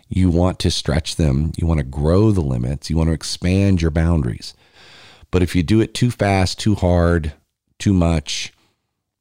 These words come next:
wrong speed, it, it can all implode very, very quickly. Um, and so do you recognize your limits? Here's what, why this came across my mind this week.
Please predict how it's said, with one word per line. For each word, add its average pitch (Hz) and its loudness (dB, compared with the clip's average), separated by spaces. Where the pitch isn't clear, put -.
wrong 92 4
speed, 80 0
it, 87 -2
it - -2
can 78 0
all 76 2
implode 73 0
very, 82 0
very 69 -4
quickly. - -14
Um, 71 -2
and 80 0
so 78 0
do 87 0
you 85 4
recognize 78 0
your 73 -2
limits? 67 0
Here's 104 2
what, 90 -2
why 82 0
this 78 -2
came 73 -2
across 73 -4
my 76 0
mind 71 0
this - -2
week. 65 -4